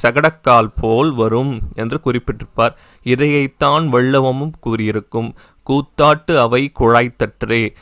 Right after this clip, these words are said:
பெருஞ்செல்வம் போக்கும் அது வெளிந்தற்று' என்று வள்ளுவர் குறிப்பிட்டிருப்பார். கூத்தாடும் பொழுது எப்படி மக்கள் கூடுகிறாரோ அதுபோலதான் செல்வம். கூத்து முடிந்த பிறகு கூட்டம் கலைந்துவிடும், அதுபோல செல்வமும் சென்றுவிடும்" என்று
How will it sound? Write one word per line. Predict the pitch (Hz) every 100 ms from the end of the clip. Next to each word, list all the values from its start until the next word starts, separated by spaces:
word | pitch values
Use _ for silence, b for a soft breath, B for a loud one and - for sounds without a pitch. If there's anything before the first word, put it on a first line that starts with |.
| b _
பெருஞ்செல்வம் | 120 127 160 151 143 127 117 104
போக்கும் | 110 110 104 117 143 160 -
அது | - 113 135 113
வெளிந்தற்று' | 117 110 107 - 123 123 101 -
என்று | - 113 117 131
வள்ளுவர் | 113 120 113 -
குறிப்பிட்டிருப்பார். | 113 107 113 - - - 113 110 b b b
கூத்தாடும் | - 135 143 _ 160 151 139 135
பொழுது | 120 123 143 156
எப்படி | 127 - 143 143
மக்கள் | 113 110 - 131 110
கூடுகிறாரோ | 117 117 113 110 107 117 156 -
அதுபோலதான் | 110 113 120 113 113 104 107 117
செல்வம். | 156 - 107 107 104 b b b
கூத்து | - 202 202 -
முடிந்த | 170 151 143 123
பிறகு | 113 123 113 117 117 b _
கூட்டம் | 143 139 - 117 107 -
கலைந்துவிடும், | - 117 131 123 113 107 b b
அதுபோல | 98 117 117 127 147
செல்வமும் | 143 117 123 139 139 170 165
சென்றுவிடும்" | 117 117 123 117 110
என்று | 107 110 139